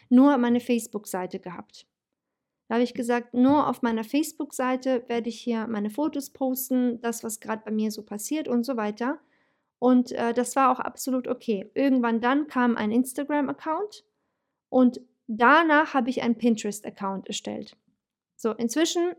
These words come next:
habe ich ein paar Sachen abgeändert. Inzwischen, also jetzt aus heutiger Sicht, weil ich ja nicht mehr nur Fotos mache, ich habe jetzt auch ein Online-Business mit meinen Kursen,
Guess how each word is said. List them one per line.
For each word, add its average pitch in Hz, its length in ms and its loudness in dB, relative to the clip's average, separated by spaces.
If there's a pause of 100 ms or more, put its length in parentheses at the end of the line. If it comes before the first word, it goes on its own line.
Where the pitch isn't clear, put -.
(100)
habe 254 200 4
ich - 160 -6
ein 247 120 2
paar 262 160 0
Sachen 240 520 2 (840)
abgeändert. 247 640 0
Inzwischen, 220 640 -4
also 202 160 -8
jetzt 214 440 -4 (320)
aus 196 200 -10
heutiger 233 400 -2
Sicht, 233 300 -2
weil 208 140 -2
ich 214 120 -4
ja 214 80 -2
nicht 214 260 -2
mehr 208 260 -2 (400)
nur 254 200 8
Fotos 262 420 -2
mache, 240 220 0
ich 226 120 -6
habe 214 160 -8
jetzt 214 140 -10
auch 202 100 -4
ein 214 160 -4
Online-Business 277 640 0
mit 226 120 -6
meinen 220 240 -2
Kursen, 269 540 0